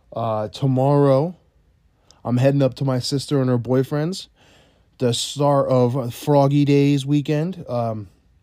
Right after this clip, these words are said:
gonna go set up our stuff, get our spot all ready for when we go up on Friday. Can't fucking wait, man. I've been wanting to do this, uh, ever since they told me about the whole thing a couple years ago, a year or two ago, I believe.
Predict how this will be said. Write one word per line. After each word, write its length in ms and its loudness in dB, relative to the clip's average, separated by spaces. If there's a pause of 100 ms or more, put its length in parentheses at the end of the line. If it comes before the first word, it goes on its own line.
(240)
gonna 160 0
go 160 2
set 260 0
up 140 -2
our 140 0
stuff, 500 -4 (300)
get 140 0
our 100 -2
spot 380 -2
all 220 2
ready 200 2
for 160 -2
when 80 0
we 100 -2
go 200 2
up 120 -2
on 120 -6
Friday. 560 -4 (680)
Can't 340 -2
fucking 560 -4
wait, 240 -2
man. 220 -6
I've 180 -6
been 300 -2
wanting 360 0
to 140 -6
do 200 -2
this, 380 -6 (520)
uh, 140 -8
ever 280 -4
since 240 -8
they 140 -6
told 240 -2
me 120 2
about 280 -2
the 80 -4
whole 140 -2
thing 320 -6 (240)
a 40 -20
couple 240 -6
years 240 -4
ago, 340 -4 (280)
a 80 -10
year 180 2
or 60 -2
two 220 -6
ago, 320 -2
I 40 -4
believe. 300 -8